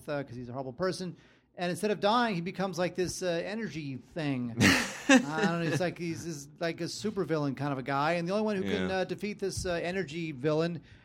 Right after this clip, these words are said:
Speaker 1: is this, uh, you know, this young athlete.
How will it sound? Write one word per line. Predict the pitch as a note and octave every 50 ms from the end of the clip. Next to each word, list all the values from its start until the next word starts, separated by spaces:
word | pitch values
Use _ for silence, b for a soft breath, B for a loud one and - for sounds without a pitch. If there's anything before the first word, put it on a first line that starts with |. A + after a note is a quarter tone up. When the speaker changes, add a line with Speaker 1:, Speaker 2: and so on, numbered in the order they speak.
| B B B
Speaker 1:
is | E3+ D#3+ C3+
this, | C#3+ F3+ E3 - - -
uh, | F#3 E3+ E3+ E3+ E3+ E3+ E3+ E3+ E3+ E3+ F3
you | F3+ F3
know, | E3+ E3+ F3 E3+ - -
this | E3+ E3 - - _ _ - E3+
young | D#3+ E3 F3 F3+ F#3
athlete. | F#3 G#3 A3+ - G3 D#3+ C3+ B2 A2